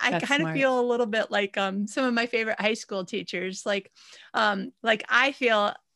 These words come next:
Speaker 1: like I, I have this one teacher, I, I think she's in her eighties, and I'm still in touch with her. It's crazy. <laughs>
Speaker 2: No, that's a great analogy. Yes.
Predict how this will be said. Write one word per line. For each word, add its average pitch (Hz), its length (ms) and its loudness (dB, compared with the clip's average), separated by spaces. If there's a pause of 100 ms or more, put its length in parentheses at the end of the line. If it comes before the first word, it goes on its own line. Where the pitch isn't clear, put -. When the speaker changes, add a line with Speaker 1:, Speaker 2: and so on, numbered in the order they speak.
Speaker 1:
like - 500 -2
I, 214 240 0
I 208 100 0
have 202 220 -2
this 185 180 -8
one 180 160 -4
teacher, 180 480 -6
I, 226 140 -10
I 208 60 -10
think 302 180 -12
she's - 240 -6
in 220 100 -4
her 180 140 -2
eighties, 196 480 -4
and 202 100 -2
I'm 196 120 -2
still 269 280 -8
in 381 100 -4
touch - 300 -4
with 370 140 -6
her. 185 220 -4 (220)
It's - 120 -8
crazy. 403 1000 0
<laughs> - 60 6 (600)
Speaker 2:
No, 311 140 8
that's 381 200 6
a 392 60 6
great 311 300 4
analogy. 330 540 6
Yes. 311 760 4